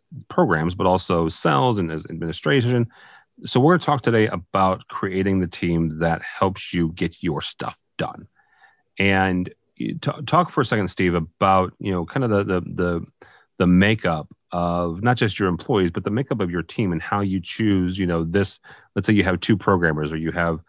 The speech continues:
two salespeople with equal, uh, skill sets, but one from a personality standpoint or what have you, fits your team better and is gonna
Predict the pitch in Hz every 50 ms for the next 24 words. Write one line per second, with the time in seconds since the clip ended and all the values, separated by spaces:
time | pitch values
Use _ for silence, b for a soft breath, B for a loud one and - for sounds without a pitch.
0 | B B B B B - - 110 98 - 101 92 92 92 - - 90 82 90 85
1 | 85 85 - 95 101 90 - - 87 82 80 78 80 - _ _ _ _ _ _
2 | _ _ _ - 85 80 78 76 71 71 73 - - - 208 208 175 - - 87
3 | 78 85 - - - - _ _ _ _ _ _ _ - 123 113 107 104 107 107
4 | 104 104 104 101 98 95 98 - - 302 175 - - 110 98 92 87 87 87 85
5 | 85 - - - 92 - - 80 85 101 120 139 139 117 - 139 127 127 123 -
6 | - 120 117 113 107 92 85 82 85 85 85 - 143 143 131 110 92 87 85 85
7 | b b b b b b b _ _ _ _ _ - - 127 120 - - 117 110
8 | 101 - - 113 104 98 87 85 101 98 92 87 85 85 87 87 82 92 87 85
9 | -